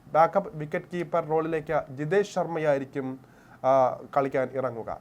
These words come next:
ഇത്തവണത്തെ ഐ പി എല്ലിൽ ആർ സി ബിയുടെ കിരീട വിജയത്തിൽ നിർണായക പങ്ക് വഹിക്കാൻ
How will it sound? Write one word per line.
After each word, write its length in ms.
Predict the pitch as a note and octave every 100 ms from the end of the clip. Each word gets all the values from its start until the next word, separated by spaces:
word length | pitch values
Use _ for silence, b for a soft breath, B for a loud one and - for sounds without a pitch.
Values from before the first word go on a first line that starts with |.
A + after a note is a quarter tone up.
| -
ഇത്തവണത്തെ 540 | C3+ F3 F3 E3+ F3 - E3+
ഐ 120 | G#3
പി 180 | G3+ A#3
എല്ലിൽ 240 | D#3+ G2+ - _
ആർ 200 | D#3+ G3+
സി 200 | G#3+ A3
ബിയുടെ 360 | G3 F3+ E3 D#3 D#3+
കിരീട 180 | E3 F3+
വിജയത്തിൽ 600 | D#3 D3 D3 D3+ D3 C3+ b b b -
നിർണായക 400 | D3+ F3 F#3 F#3+
പങ്ക് 380 | F#3+ F3+ G#3 G#3+
വഹിക്കാൻ 500 | F3+ E3 D#3 G#2+